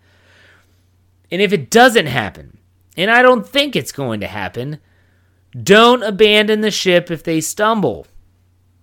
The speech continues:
Think back to my analogy at the end of the first break. You had your flight. There was some turbulence. The plane didn't crash. You still got to where you needed to go. Don't go and pull the emergency le-, lever and jump out of the airplane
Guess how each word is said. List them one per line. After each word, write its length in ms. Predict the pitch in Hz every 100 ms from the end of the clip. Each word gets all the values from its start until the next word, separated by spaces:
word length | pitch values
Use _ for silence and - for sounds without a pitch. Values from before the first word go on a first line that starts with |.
| _ _ _
Think 300 | - 165 202
back 260 | 190 175 175
to 80 |
my 160 | 170 165
analogy 520 | 156 147 147 147 147
at 60 | 147
the 120 | 135
end 120 | 123
of 60 | 123
the 80 | 123
first 380 | - 117 107
break. 400 | - 104 80 - _ _ _ _ _ _ _
You 160 | 104 104
had 300 | 160 196 165
your 160 | 160
flight. 600 | 139 - 180 180 98 - _ _ _ _ _
There 260 | 85 110 131
was 160 | 160 147
some 200 | 165 143
turbulence. 920 | 151 160 170 165 123 87 76 - - _ _ _ -
The 80 | 92
plane 380 | - 180 247 214
didn't 260 | 160 135
crash. 680 | - 180 202 190 170 - - _ _
You 140 | - 113
still 320 | - 202 214
got 300 | 165 156 160
to 80 | 165
where 160 | 139
you 140 | 143 151
needed 280 | 131 123 139
to 80 |
go. 440 | 160 226 240 113 - _ _ _ _ _ _ _ 120
Don't 420 | 107 185 233 269
go 300 | 170 180 185
and 160 | 180 135
pull 300 | - 175 185
the 180 | 160 139
emergency 800 | 135 151 180 175 156 170 160 151
le-, 320 | 127 147 -
lever 360 | 131 160 160
and 140 | 143 127
jump 300 | 123 160 170
out 160 | 165
of 60 | 160
the 140 | 139
airplane 640 | 165 202 - 123 113 135